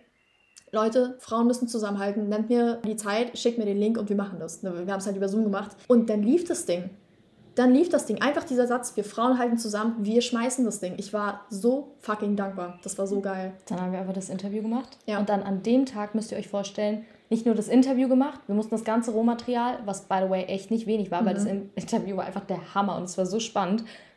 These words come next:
Speaker 2: schneiden
Speaker 1: Ja.
Speaker 2: und hochladen.
Speaker 1: Und hochladen.
Speaker 2: Und es hat alles funktioniert.
Speaker 1: Das hat alles irgendwie funktioniert. Ihr müsst euch vorstellen,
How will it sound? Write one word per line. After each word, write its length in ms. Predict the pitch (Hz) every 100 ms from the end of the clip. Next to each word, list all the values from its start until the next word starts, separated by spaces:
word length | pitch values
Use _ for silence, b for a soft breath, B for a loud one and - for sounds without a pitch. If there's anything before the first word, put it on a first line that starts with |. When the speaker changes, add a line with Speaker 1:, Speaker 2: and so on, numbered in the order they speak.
| -
Speaker 2:
schneiden 520 | - 196 180 180 240 -
Speaker 1:
Ja. 100 | 233
Speaker 2:
und 180 | 226 226
hochladen. 380 | 285 247 156 160 -
Speaker 1:
Und 180 | 233 226
hochladen. 340 | 233 220 190
Speaker 2:
Und 100 | 185
es 100 | 190
hat 80 | 196
alles 180 | 185 180
funktioniert. 400 | 202 - 220 180 -
Speaker 1:
Das 140 | 233
hat 120 | 220
alles 220 | 226 240
irgendwie 200 | 233 233
funktioniert. 420 | 226 220 226 220 208
Ihr 80 |
müsst 160 | 233 277
euch 80 | 269
vorstellen, 400 | 254 277 269